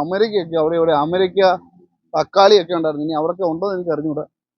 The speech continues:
എന്തായാലും നല്ല രസം കേട്ടോ, കൃഷികളൊക്കെ കാണാൻ. അതുമല്ല, നല്ല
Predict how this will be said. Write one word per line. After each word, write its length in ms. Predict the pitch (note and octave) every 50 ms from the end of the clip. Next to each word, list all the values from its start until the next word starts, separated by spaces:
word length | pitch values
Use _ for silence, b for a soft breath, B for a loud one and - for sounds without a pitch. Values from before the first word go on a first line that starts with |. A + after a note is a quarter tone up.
| _ _ _ _ -
എന്തായാലും 460 | G#3+ A#3+ C4+ C4+ C4+ C4+ C4+ C4+ B3+
നല്ല 300 | B3 A#3+ B3 B3+ B3+ A#3
രസം 160 | G#3+ - G#3+
കേട്ടോ, 140 | F#3+ F3 E3+
കൃഷികളൊക്കെ 600 | D#3 - - - - A#3+ A#3+ A#3 A3+ G#3+ G3+ F#3+
കാണാൻ. 180 | F#3+ G3 G3+ G3
അതുമല്ല, 280 | F#3+ G#3 G3+ G3+ G3+
നല്ല 300 | F#3+ F#3 F#3 F#3+ G3+ A3